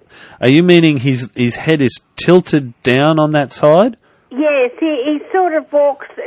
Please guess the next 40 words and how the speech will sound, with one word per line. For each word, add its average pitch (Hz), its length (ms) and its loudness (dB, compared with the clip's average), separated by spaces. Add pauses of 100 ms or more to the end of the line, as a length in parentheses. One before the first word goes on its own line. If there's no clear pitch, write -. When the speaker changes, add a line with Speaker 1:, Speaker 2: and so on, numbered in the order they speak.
(120)
Speaker 2:
where 302 320 0
they 247 320 -2
have 262 160 -4
the 233 160 0
head 240 180 -4
up, 226 180 0
he, 240 240 -4
he's 247 240 -16
sort 254 180 0
of 226 120 -8
gone 233 240 0
a 208 40 -4
bit 220 280 -4
to 214 80 -14
the 208 240 -4
side. 226 480 0 (720)
And 247 300 -2
I 254 360 0
just, 277 240 -2 (120)
eh, 302 260 -4
look, 339 160 -2
he's 269 220 -8 (380)
functioning 285 680 -2
right. 233 300 2
He 247 80 -6
goes, 247 300 0 (360)
eh, 202 180 -2
you 240 80 0
know, 226 160 0 (120)
out 240 200 -4
to 262 60 -16
the 247 80 -18
toilet. 240 420 -2
That's 208 280 -4
not 233 160 -2
a 226 40 -12
problem. 220 420 -2
He 208 100 0
hasn't 214 340 -2
lost 202 200 -2